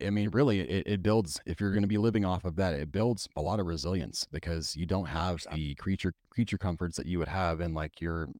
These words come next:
Speaker 1: Jeep Gladiator and things like that. But another thing about it too is, um, you know, like you mentioned, these third world countries, that is their mode of transportation. And you and I, you and I watched that one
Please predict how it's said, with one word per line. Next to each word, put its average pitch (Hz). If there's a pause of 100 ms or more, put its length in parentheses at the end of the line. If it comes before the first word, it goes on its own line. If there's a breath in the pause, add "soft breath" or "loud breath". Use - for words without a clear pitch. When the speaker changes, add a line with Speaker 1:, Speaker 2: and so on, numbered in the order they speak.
(280)
Speaker 1:
Jeep 78 (240)
Gladiator 82
and 78
things 78
like 69
that. 117
But -
another 156
thing 175
about 80
it 76
too 131
is, 87 (800 loud breath)
um, 82
you 101
know, 90 (160)
like 92
you 101
mentioned, 90
these 90
third 117
world 92
countries, 87
that 113
is 135
their 110
mode 104
of 98
transportation. 95
And 87
you 110
and 120
I, 98
you 117
and 104
I 107
watched 90
that 73
one 90